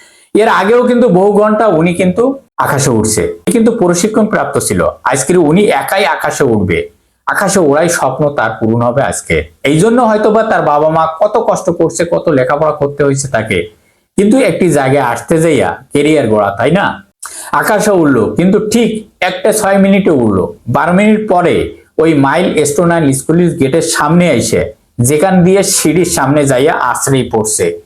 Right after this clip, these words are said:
তলায় ছিল দ্বিতীয় শ্রেণী, আর চতুর্থ পঞ্চম শ্রেণীর ক্লাস চলছিল না, চলছিল না, তখন ছুটি হয়ে গেছিল দশ পনেরো মিনিট আগেই। ছুটি হয়েছে, অনেকেই চলে গেছে,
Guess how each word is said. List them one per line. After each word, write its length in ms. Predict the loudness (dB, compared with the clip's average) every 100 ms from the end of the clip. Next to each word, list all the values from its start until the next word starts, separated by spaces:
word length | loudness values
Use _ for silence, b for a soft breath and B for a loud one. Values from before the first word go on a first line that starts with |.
| _
তলায় 280 | 0 2 2
ছিল 220 | 2 2
দ্বিতীয় 340 | 2 2 2 0
শ্রেণী, 380 | 0 0 0
আর 240 | -2 -2 -4
চতুর্থ 420 | -2 0 0 0
পঞ্চম 400 | 0 2 2 0
শ্রেণীর 420 | 0 2 2 0
ক্লাস 360 | 0 -2 -2 -2
চলছিল 400 | -2 0 0 -2 -2 -2
না, 280 | 0 -2 -2
চলছিল 380 | 0 2 2 0
না, 180 | 0
তখন 300 | -2 -2 -2
ছুটি 320 | -2 -2 -2 0
হয়ে 240 | 0 0
গেছিল 340 | 0 -2 -2 -4 -6 _ -2
দশ 180 | 0 0 0
পনেরো 180 | 0 2
মিনিট 300 | 2 2 0 -4
আগেই। 360 | -2 -2 -4 -6 -4
ছুটি 280 | 0 4
হয়েছে, 320 | 4 4 4 2
অনেকেই 460 | 2 0 0 0
চলে 280 | 2 2 2
গেছে, 420 | 0 0 -2 -4